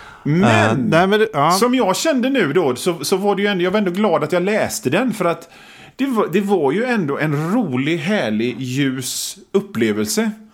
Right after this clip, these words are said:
Speaker 1: att läsa boken. Och ibland så får man, så får man tillåta sig en sån sak.
Speaker 2: Det får man verkligen. Och jag gillar också att den är kort. Det är en kort,
Speaker 1: Ja.
Speaker 2: härlig bok.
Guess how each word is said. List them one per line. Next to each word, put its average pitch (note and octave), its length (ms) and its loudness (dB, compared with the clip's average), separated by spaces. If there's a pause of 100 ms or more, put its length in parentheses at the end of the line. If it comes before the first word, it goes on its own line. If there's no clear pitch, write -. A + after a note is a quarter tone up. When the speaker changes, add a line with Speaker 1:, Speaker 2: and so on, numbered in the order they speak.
(200)
Speaker 1:
att C#3+ 100 2
läsa F3+ 380 2
boken. G#2+ 380 -2
Och B2 60 0
ibland C3+ 260 -2
så C#3+ 100 -6
får E3 120 -8
man, E3+ 180 -2 (600)
så - 140 -12
får F#3 140 -2
man F#3+ 180 0 (300)
tillåta D#3+ 460 -2
sig C4 160 -2
en B3+ 80 0
sån D3+ 220 -4
sak. - 300 -8 (360)
Speaker 2:
Det B2+ 160 -6
får - 180 -6
man A#2+ 160 0
verkligen. A2+ 400 -4 (440)
Och D3 100 -4
jag D3+ 100 0
gillar D3 300 0
också C3+ 200 -4
att B2 60 -8
den A#2+ 120 -6
är F#2 40 -6
kort. - 520 -10 (200)
Det B2 100 -6
är B2 180 -4
en C3+ 100 -4
kort, C#3 240 -4
Speaker 1:
Ja. F3+ 140 6
Speaker 2:
härlig B3+ 200 2
bok. - 380 -10